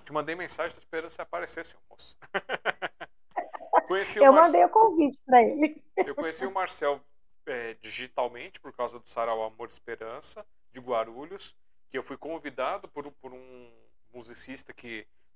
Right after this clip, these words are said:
Speaker 1: vai no nosso Café com Poesia a conhecer o pessoal de Guarulhos, e aí começou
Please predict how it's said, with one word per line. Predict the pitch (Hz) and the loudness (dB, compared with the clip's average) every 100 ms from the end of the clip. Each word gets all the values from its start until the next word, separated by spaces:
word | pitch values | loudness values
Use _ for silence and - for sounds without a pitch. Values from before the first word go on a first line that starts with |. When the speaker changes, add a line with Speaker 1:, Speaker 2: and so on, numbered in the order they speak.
| - | 0
Speaker 1:
vai | 120 135 | 2 2
no | 131 | 0
nosso | 120 110 | -8 -8
Café | - 107 117 | -10 -10 -12
com | - | -14
Poesia | - 110 107 107 123 147 123 | -14 -12 -12 -18 -10 -10 -4
a | 110 | -6
conhecer | - 123 120 - | -6 -10 -12 -12
o | 117 | -14
pessoal | 120 - 113 | -18 -14 -14
de | 110 | -12
Guarulhos, | 113 113 120 170 214 214 - | -6 -6 -4 -8 -10 -14 -14
e | 123 | -14
aí | 120 123 | -14 -16
começou | - 123 - 127 113 | -20 -20 -18 -14 -14